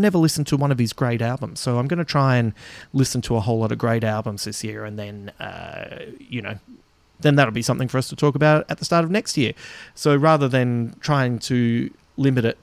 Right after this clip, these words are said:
to, uh, albums that were released in the year, I'll try and listen,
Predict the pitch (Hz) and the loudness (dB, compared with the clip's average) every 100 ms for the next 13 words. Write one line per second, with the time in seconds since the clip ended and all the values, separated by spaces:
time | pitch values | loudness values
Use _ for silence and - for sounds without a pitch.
0 | - 127 117 113 113 107 - - - - | -2 2 4 4 2 0 -4 -20 -20 -20
1 | - - 110 104 104 - 127 117 113 107 | -18 -10 -6 -6 -6 0 0 2 0 -2
2 | 104 - - 107 - - - 120 107 110 | -6 -10 -6 -6 -6 -10 -4 -2 0 0
3 | 123 120 - 98 101 101 127 165 113 113 | -2 -2 -6 -8 -8 -6 -4 -4 -4 -4
4 | - 113 110 110 110 120 113 - | -4 -4 -4 -4 -6 -6 -8 -8